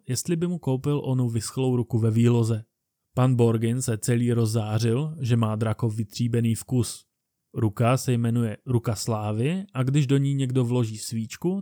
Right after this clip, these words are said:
tak posvítí na cestu jen té dané osobě.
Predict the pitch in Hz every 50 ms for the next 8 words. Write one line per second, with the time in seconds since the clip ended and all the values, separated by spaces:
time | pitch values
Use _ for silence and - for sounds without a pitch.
0 | 196 - 185 185 - - - 127 110 - 127 123 120 - - 127 127 117 117 113
1 | - - 113 - - - 120 113 110 117 110 - 110 117 113 113 110 110 110 107
2 | 107 - 123 - - 135 123 117 117 113 104